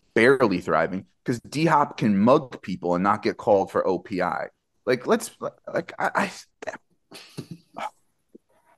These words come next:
anyway, the confidence thing I wanna ask you about, because he's one behind Bryce Young here in this, in this K T C ranking.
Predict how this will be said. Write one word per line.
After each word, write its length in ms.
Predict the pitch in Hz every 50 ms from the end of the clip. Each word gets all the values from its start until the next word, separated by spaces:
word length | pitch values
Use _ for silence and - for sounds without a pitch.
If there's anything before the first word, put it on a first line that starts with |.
| _ -
anyway, 500 | 156 185 214 185 131 92 92 - - - _ - - - 139 - - - 131 -
the 80 | 131
confidence 580 | 131 - - 277 370 440 - - 185 139 123 -
thing 140 | 156 143 135
I 60 | 131
wanna 220 | 127 123 113 110
ask 280 | 110 98 98 - - -
you 120 | 82 76
about, 280 | 73 71 71 - - - _ _ _ -
because 280 | 131 123 117 117 113 110
he's 180 | - 226 226
one 400 | 196 156 143 151 175 226 262 262
behind 520 | 214 196 170 175 170 151 156 156 151 135 123
Bryce 320 | 123 120 120 120 113 -
Young 240 | 117 113 113 110 104
here 420 | 107 101 85 78 - 78 76 78 - _ _ _ _ _ _ -
in 140 | 101 98
this, 260 | 101 104 98 - - -
in 160 | 110 104 98
this 160 | 95 92 -
K 220 | - - 110 87
T 140 | 87 - 92
C 200 | 87 - - 98
ranking. 500 | 90 87 80 80 80 - - 92 90 90